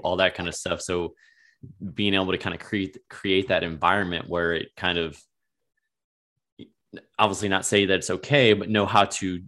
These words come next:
deal with whatever emotions that you're going through, which going back to,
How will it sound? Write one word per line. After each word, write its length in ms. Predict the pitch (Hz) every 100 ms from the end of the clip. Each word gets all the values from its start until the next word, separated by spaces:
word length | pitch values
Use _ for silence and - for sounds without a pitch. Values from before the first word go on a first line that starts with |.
| - 90
deal 320 | 104 107 98
with 220 | 92 -
whatever 360 | 95 95 90 87
emotions 540 | 85 98 98 98 90
that 160 | 92 87
you're 140 | 87
going 400 | 80 117 131 104
through, 420 | - 92 90 90
which 560 | 90 92 92 - - - - - - -
going 320 | 95 92 87
back 280 | 90 87 -
to, 680 | - 95 90 87 82 82